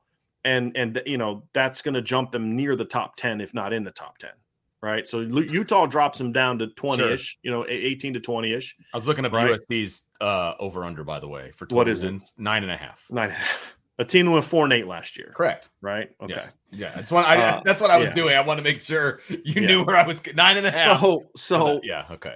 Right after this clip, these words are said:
Speaker 1: you know, so, so I think if
Speaker 2: <clears throat>
Speaker 1: U S C is that good, then I can see Notre Dame looking past B C a little bit, thinking of, of U-, of U S C.
Speaker 2: Fair enough.
Speaker 1: And that's another reason I say that, that in, there's gonna be some emotion there.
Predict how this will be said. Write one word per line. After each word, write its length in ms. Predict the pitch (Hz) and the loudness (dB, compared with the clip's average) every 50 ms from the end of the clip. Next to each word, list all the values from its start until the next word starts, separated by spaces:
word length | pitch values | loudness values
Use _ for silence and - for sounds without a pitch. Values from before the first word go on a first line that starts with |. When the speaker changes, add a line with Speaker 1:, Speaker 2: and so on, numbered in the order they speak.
| - | -4
Speaker 1:
you 120 | - 175 180 | 0 2 4
know, 120 | 156 139 | 4 2
so, 260 | 131 - 175 160 - - | 2 2 0 -2 -2 -2
so 120 | - - | -4 -2
I 80 | 170 156 | -2 0
think 260 | 160 196 190 185 - | 0 -2 -2 0 2
if 120 | 180 196 | 4 4
Speaker 2:
<clears throat> 120 | 208 220 196 165 | 4 2 0 0
Speaker 1:
U 140 | 214 233 220 | 0 0 0
S 120 | 180 - - | 0 0 -2
C 80 | 190 | -4
is 200 | 160 - 160 135 | -4 -4 -4 -4
that 200 | 127 139 107 117 | -2 -4 -4 -2
good, 260 | 117 180 214 190 139 127 | 0 0 0 0 0 -2
then 100 | 131 131 | -2 -2
I 120 | 135 143 | -2 -2
can 160 | 135 139 123 | -4 -4 -6
see 180 | - - 190 196 | -6 -6 -6 -4
Notre 260 | 175 151 139 127 127 | -4 -4 -2 -4 -4
Dame 300 | 120 120 117 113 113 110 | -4 -4 -6 -6 -6 -6
looking 320 | 117 139 151 - 135 120 113 | -6 -6 -6 -6 -6 -8 -6
past 420 | - - 151 156 156 139 127 - | -6 -4 -4 -2 -4 -4 -6 -10
B 140 | 110 120 113 | -12 -12 -10
C 200 | - - 214 214 | -10 -8 -4 -4
a 40 | 147 | -4
little 200 | 113 101 92 95 | -4 -6 -8 -10
bit, 300 | 101 95 82 76 - _ _ _ _ _ _ _ - | -10 -10 -10 -10 -12 _ _ _ _ _ _ _ -8
thinking 240 | 147 143 123 123 117 | -6 -6 -4 -6 -8
of, 100 | 107 104 104 - | -8 -10 -14 -14
of 180 | - 113 107 104 | -12 -12 -12 -10
U-, 180 | 104 110 107 92 - | -10 -10 -10 -10 -10
of 140 | 104 107 104 | -12 -10 -8
U 160 | 107 104 98 | -8 -8 -8
S 100 | 95 - | -10 -10
C. 260 | - 78 58 92 - _ _ _ | -12 -14 -14 -14 -18 _ _ _
Speaker 2:
Fair 200 | _ - - 139 | _ -6 -6 -4
enough. 300 | 104 98 113 151 - _ _ _ - | -4 -4 -6 -8 -10 _ _ _ -2
Speaker 1:
And 160 | 131 127 131 | 0 4 6
that's 200 | 156 160 - - | 4 4 4 2
another 260 | 151 151 151 143 143 | 0 0 0 0 0
reason 240 | 135 135 123 120 131 | -2 -2 -2 -2 -2
I 60 | 123 | -2
say 180 | - - 127 120 | -2 -2 -4 -4
that, 220 | 117 - 95 123 | -4 -6 -6 -4
that 240 | 131 127 110 - _ - | -2 -2 -2 -4 _ -4
in, 220 | 160 156 151 156 - 156 | -4 -2 -2 -4 -4 -4
there's 260 | 151 147 156 151 - | -2 -2 -2 -2 -2
gonna 140 | 160 156 156 | -2 0 0
be 80 | 165 | 0
some 160 | 160 - 185 | 0 0 -2
emotion 380 | 170 156 151 139 131 127 - 123 | 0 0 0 0 0 -2 -4 -4
there. 360 | 117 110 113 127 151 160 _ | -4 -2 -2 -4 -4 -6 _